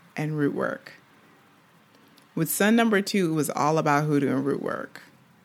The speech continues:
It just was. It wasn't just like, "These rose petals do blah, blah, blah, blah." It's like, "Oh, okay. So I need to hot foot this person or hot foot this. I'ma do this." Like, it was very, like, rah. It was, it was different.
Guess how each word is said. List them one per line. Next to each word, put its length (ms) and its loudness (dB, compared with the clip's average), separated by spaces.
It 100 -4
just 180 -6
was. 360 -4
It 80 0
wasn't 300 4
just 200 -2
like, 280 -6
"These 220 -4
rose 200 -2
petals 280 -4
do 140 -4
blah, 180 -2
blah, 120 0
blah, 120 -2
blah." 320 2
It's 160 -4
like, 200 -4
"Oh, 600 2
okay. 480 0
So 440 -2
I 180 0
need 160 2
to 100 2
hot 300 0
foot 160 -10
this 220 -6
person 460 -8
or 140 0
hot 260 2
foot 220 -8
this. 240 -12
I'ma 220 6
do 220 -2
this." 480 0
Like, 160 4
it 60 8
was 200 6
very, 440 8
like, 400 2
rah. 320 10
It 100 0
was, 240 -4
it 100 0
was 160 2
different. 420 -4